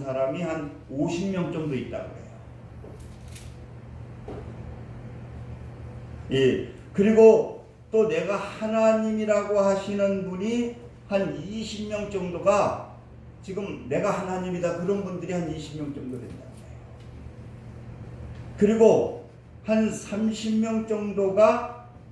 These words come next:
자기가 성령님이라는 거예요. 여러분들이 아는 대표적인 사람이 누굽니까? 바로 신천지의 그 이만희 교주가 뭐냐? 자기는 성령님이라고 얘기를 하잖아요.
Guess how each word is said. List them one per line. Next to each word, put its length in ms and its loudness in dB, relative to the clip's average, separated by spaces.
자기가 420 -2
성령님이라는 880 -4
거예요. 640 -16
여러분들이 720 2
아는 500 2
대표적인 580 6
사람이 300 2
누굽니까? 880 0
바로 180 2
신천지의 1000 2
그 340 2
이만희 520 2
교주가 460 2
뭐냐? 540 0
자기는 380 0
성령님이라고 1120 0
얘기를 340 0
하잖아요. 240 -10